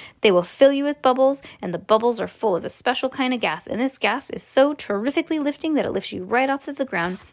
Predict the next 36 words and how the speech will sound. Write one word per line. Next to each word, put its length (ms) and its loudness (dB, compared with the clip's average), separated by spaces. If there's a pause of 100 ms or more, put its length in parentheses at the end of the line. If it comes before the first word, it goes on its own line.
(200)
just 380 2
like 160 4
a 80 4
balloon. 480 2 (1900)
And 260 2
up 220 0
you 100 8
go 280 6
until 240 2
your 160 2
head 180 2
hits 240 0
the 80 -6
ceiling, 420 4
and 200 -4
there 100 4
you 180 2
stay." 520 -4 (480)
"But 80 -2
how 160 2
do 80 2
you 80 4
come 200 -2
down 240 0
again?" 220 -4
asked 260 -8
Charlie. 460 -4 (520)
"You 120 8
do 200 8
a 140 2
burp, 300 6
of 160 0
course," 440 2
said 220 -6
Mister 320 -4
Wonka. 400 -2